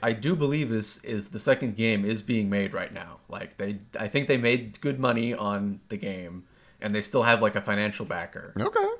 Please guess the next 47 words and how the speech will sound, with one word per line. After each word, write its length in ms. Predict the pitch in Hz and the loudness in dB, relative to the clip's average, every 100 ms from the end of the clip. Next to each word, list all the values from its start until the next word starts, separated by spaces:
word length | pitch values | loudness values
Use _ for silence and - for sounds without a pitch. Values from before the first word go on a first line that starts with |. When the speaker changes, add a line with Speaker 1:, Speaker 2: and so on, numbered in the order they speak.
| - - | -10 -16
Speaker 1:
So 300 | - 90 82 | -8 -4 4
Speaker 2:
Well, 60 | 104 | 6
I'll 80 | 170 | 8
believe 240 | 185 170 | 10 10
Speaker 1:
I, 20 | |
Speaker 2:
it 40 | 143 | 10
when 80 | 120 | 8
I 40 | |
Speaker 1:
I, 40 | |
Speaker 2:
see 180 | 95 90 | 8 6
Speaker 1:
I, 60 | 107 | 6
Speaker 2:
it. 160 | - | 4
Speaker 1:
fingers 320 | - 156 147 - | 0 2 2 4
crossed, 460 | 160 127 113 - | 8 8 8 4
it 100 | 107 | -4
still 340 | - 131 110 101 | -4 -2 0 0
is 100 | 98 | -2
coming. 420 | 110 85 85 82 _ | -8 -8 -10 -14 _
Speaker 2:
Fair 260 | - - 60 | -8 -4 -2
enough. 400 | 67 78 - - - 110 | 0 0 -2 -8 0 6
Um, 180 | 95 - | 6 8
I 100 | 135 | 10
will 200 | 208 185 | 10 10
say, 460 | - 156 131 98 | 10 8 8 6
uh, 280 | 101 98 90 107 | 6 6 6 4
your, 180 | 113 | 2
your, 220 | 110 123 120 | 6 6 8
your 120 | 117 | 6
spoiler 600 | - - 139 147 117 95 | 6 8 12 12 12 10
that, 300 | 92 90 - | 6 2 4
uh, 60 | 90 | 4
you 200 | 85 98 | 6 6
mentioned 460 | 101 104 101 92 | 6 4 2 2
the 80 | 92 | 4
last 400 | 95 95 98 - | 4 4 2 4
time 380 | 90 85 85 80 - - - | 6 8 6 2 -8 -20 -6
came 300 | - 175 160 | 6 8 8
much 460 | 131 165 247 - - | 8 8 8 6 6
the 160 | 127 110 | 8 10
hell 240 | 127 120 | 12 12
later 300 | 117 117 101 | 12 12 8
than 160 | 92 92 | 6 4
you 100 | 104 | 4
think 240 | 104 95 | 4 2
it 100 | 73 | 0
did. 300 | - 71 69 - | -4 -4 -4 4
Like, 400 | 113 95 95 | 6 6 2